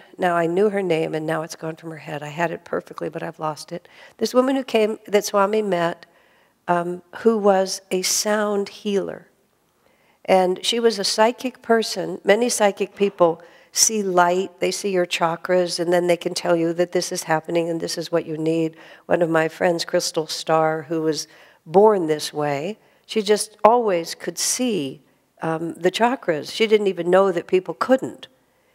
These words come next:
And she just was the way she was made. She just saw that dimension of things. She enjoyed working on me because,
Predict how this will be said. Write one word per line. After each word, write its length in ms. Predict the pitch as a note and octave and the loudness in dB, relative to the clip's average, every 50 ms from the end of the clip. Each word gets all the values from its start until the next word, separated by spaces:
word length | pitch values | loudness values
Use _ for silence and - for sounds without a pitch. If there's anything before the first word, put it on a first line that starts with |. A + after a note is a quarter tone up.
| _ _ _ - | _ _ _ 0
And 340 | - F3+ F3 E3+ E3+ E3 - - - | 2 2 2 2 0 -4 -8 -6 -4
she 180 | G3 G3 G#3 | -4 -4 2
just 200 | G3 A3 G#3 - | 4 4 4 4
was 160 | - G3+ F3+ E3+ | 2 0 2 2
the 80 | F#3+ | 2
way 240 | F3 F3+ F#3+ G3 F#3+ | 2 4 4 4 2
she 200 | F#3 - - F#3 | 0 0 0 -2
was 340 | E3+ E3 F3 E3+ D#3 - - - _ | 0 2 0 0 0 -4 -12 -10 _
made. 520 | - F3 F3 F#3+ A#3 C#4 C#4 G#3+ D3+ C#3+ - | 2 6 6 6 6 4 2 0 0 -2 -2
She 160 | - F#3+ F3 | -4 -4 -2
just 240 | E3+ F#3+ F3+ - - | -2 -4 -4 -4 -2
saw 240 | - F3+ E3+ E3 | 2 4 4 4
that 240 | D#3 E3 D#3 D#3+ - | 4 2 0 -2 -2
dimension 480 | - E3 E3 F3 G3+ A3 - G3+ D#3+ D#3+ | -4 0 0 2 0 0 0 -2 -2 -2
of 80 | D3 | -4
things. 380 | - - D#3+ C#3+ C#3 D3 - - - - - - | -4 -4 -6 -6 -6 -8 -12 -16 -20 -20 -20 -18
She 160 | - - - G#3 | -12 -4 -2 0
enjoyed 400 | G3+ G3 E3+ F#3+ G3 G3 G3 F3+ | 0 2 4 4 4 4 4 2
working 360 | F3+ F3+ F3 - F3 E3+ E3+ | 2 0 0 0 -2 -2 0
on 160 | E3 D#3+ E3 | 0 0 2
me 200 | E3 F3+ F3+ D#3+ | 2 2 2 2
because, 440 | D#3 D#3+ D#3 - - F3 D#3+ - | 0 -4 -8 -6 -6 -6 -6 -6